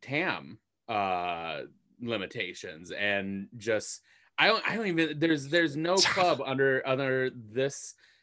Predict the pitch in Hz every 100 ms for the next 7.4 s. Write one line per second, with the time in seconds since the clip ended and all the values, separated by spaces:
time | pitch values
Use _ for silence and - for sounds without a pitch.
0 | _ - 147 123 - 131 113 120 127 -
1 | 131 113 110 107 107 - - 107 101 95
2 | 92 92 95 117 117 110 104 101 98 92
3 | - - 113 113 98 95 95 95 82 98
4 | 175 175 107 104 _ - - 101 92 196
5 | - 190 190 247 240 214 190 180 170 160
6 | 131 151 170 170 151 139 127 117 101 92
7 | 80 87 -